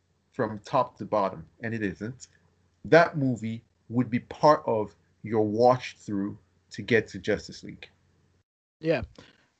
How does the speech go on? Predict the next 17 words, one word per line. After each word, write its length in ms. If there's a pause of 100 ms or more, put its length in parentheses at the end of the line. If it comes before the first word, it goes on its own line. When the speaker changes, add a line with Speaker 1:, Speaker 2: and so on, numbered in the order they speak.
(140)
Speaker 2:
Uh, 240
and, 360
you 140
know, 340
Diana's 560
team 560
and 220
Wonder 200
Woman 440
is 180
actually 320
the 100
team 240
that 120
was 180
meant 220
to 260